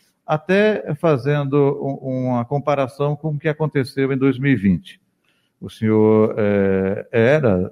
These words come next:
do P D T, continua sendo ainda, e apoiava João Paulo, não é? Ex-prefeito do Recife, que foi candidato pelo P C do B em dois mil e vinte lá.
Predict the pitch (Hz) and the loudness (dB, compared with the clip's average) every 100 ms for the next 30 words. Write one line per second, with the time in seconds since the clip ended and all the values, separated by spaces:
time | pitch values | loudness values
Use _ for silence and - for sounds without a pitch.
0 | 104 90 95 95 90 - 101 104 - 127 | -8 -6 -4 -4 -6 -4 -2 -2 -2 -4
1 | 170 _ - 92 95 95 90 - 101 98 | -4 _ -14 -10 -4 -4 -4 -4 -2 0
2 | 101 131 151 - _ _ _ _ _ - | 2 2 0 -4 _ _ _ _ _ -4
3 | 147 165 175 190 160 147 160 160 175 180 | 0 2 2 2 4 4 2 2 2 2
4 | 160 185 185 165 143 151 185 233 - _ | 2 0 0 2 2 2 2 -2 -8 _
5 | _ - 110 113 160 190 _ _ _ - | _ 0 2 2 0 -4 _ _ _ -2
6 | 104 104 113 113 117 120 139 139 147 151 | 0 0 -2 -2 -2 -2 -4 -2 -2 -2
7 | - 165 170 160 160 139 139 139 156 151 | -2 -4 -2 0 0 2 0 0 -4 0
8 | 156 151 160 143 117 135 156 180 - 147 | 0 0 0 0 4 4 4 0 -4 0
9 | 139 135 139 151 104 135 147 - _ - | 2 2 0 -2 0 0 -2 -6 _ -4
10 | 110 87 | -2 -2